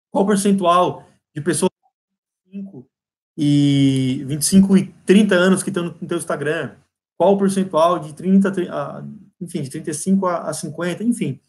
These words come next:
uma série de coisas que você consegue, é, planejar, tá bom? E, é,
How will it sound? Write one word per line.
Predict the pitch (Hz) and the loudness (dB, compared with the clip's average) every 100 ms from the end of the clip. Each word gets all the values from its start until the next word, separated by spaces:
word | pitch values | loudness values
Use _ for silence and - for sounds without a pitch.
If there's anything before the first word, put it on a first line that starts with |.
| _ _ _ - | _ _ _ -10
uma | 175 | -4
série | 202 214 | 0 2
de | 196 | 4
coisas | 190 175 | 2 0
que | - | -4
você | 175 175 | -8 -8
consegue, | 175 160 165 156 151 147 _ _ _ _ _ - | -8 -6 -4 -4 -4 -12 _ _ _ _ _ -4
é, | 139 139 139 | 0 0 -2
planejar, | 147 160 170 147 123 - _ | -2 -2 0 -2 -4 -6 _
tá | - | -2
bom? | 147 247 - - _ _ _ _ | 4 4 2 -10 _ _ _ _
E, | 277 311 285 - _ _ - | 6 6 4 0 _ _ -4
é, | 151 151 | -2 0